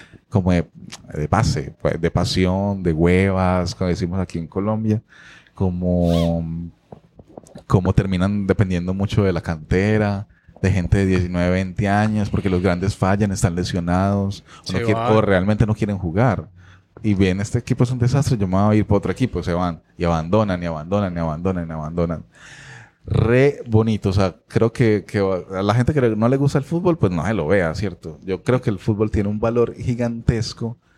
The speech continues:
Speaker 1: por lo que dije ahorita, que es al final, no uno, uno por lo menos está en unas esferas de, de, de trabajo y amistades, pues que lo, lo tienen como feliz a uno, pero hay gente que solo depende del equipo de fútbol, que te lo haga alegre.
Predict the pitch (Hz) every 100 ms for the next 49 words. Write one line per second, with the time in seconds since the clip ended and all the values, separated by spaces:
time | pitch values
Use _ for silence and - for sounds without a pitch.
0 | _ - 98 92 90 98 92 92 101 113
1 | 110 - 101 - _ _ _ _ _ -
2 | 92 92 101 98 101 104 113 117 - 85
3 | 76 80 90 101 117 107 95 90 90 95
4 | 98 92 87 87 104 104 90 92 104 107
5 | 101 92 92 90 80 73 64 65 - -
6 | 76 80 76 73 71 82 95 95 87 85
7 | 82 82 80 - 85 85 92 101 - 98
8 | - 78 - - - 87 85 95 95 101
9 | 87 90 85 85 101 104 85 90 90 104
10 | 117 120 107 95 92 104 101 107 98 101
11 | - - _ - 85 78 85 - 87 82
12 | 76 76 76 - 80 78 80 87 90 78
13 | 76